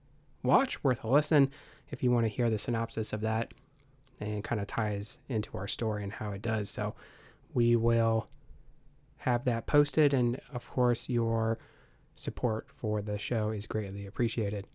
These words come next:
On September nineteenth, eighteen sixty-two, there would be fought the Battle of Shepherdstown. Shepherdstown sits right across the river, Potomac River, that is, from Henry Kidd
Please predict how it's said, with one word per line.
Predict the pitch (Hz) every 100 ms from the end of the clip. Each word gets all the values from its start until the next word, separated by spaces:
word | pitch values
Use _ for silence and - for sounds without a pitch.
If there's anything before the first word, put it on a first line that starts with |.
| _ _ _ _ _ - _ - - _ _ _ - _ _ _ _ _ _ _ _ _ _ _ _ _ _ _ -
On | 160 143
September | 147 143 151 139
nineteenth, | 135 127 - 175 160
eighteen | 139 139 131 120
sixty-two, | 123 - 131 - 220 196 - _
there | 135 135
would | 131
be | 127 131
fought | 127 117 -
the |
Battle | 123 110 110 -
of | 120 110 -
Shepherdstown. | - 160 151 131 139 123 117 113 - _ _ _ _ _ _ _ _ _ _ _ _ _ _ - _ _ -
Shepherdstown | - 127 127 - 131 120
sits | - 120 -
right | 117
across | 107 127 117 -
the | 120
river, | 165 185 175 - - _ -
Potomac | - 190 180
River, | 135 127
that | 123 117
is, | 135 160 - - -
from | - 127 120
Henry | - 135 117 117 107
Kidd | - 110